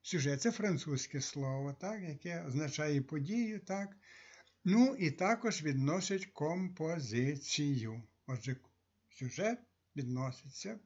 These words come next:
і композицію вже відносимо до категорії форми.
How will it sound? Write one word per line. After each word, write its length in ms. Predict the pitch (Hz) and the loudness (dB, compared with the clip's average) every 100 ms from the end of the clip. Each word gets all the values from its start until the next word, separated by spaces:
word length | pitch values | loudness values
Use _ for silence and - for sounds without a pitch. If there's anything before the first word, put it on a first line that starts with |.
| _ - - | _ -20 -4
і 200 | 185 196 | 0 0
композицію 1000 | - - 147 127 143 120 165 202 - 190 | 0 -4 -2 0 2 4 4 2 -2 -2
вже 160 | 127 135 | -2 -2
відносимо 580 | 127 127 156 156 156 120 | 0 0 0 -4 -6 -4
до 200 | 135 160 | -4 -4
категорії 840 | 135 131 135 - 156 151 151 147 | -8 -6 -6 -8 -6 -4 -2 -4
форми. 460 | - 135 101 95 | -4 -6 -6 -10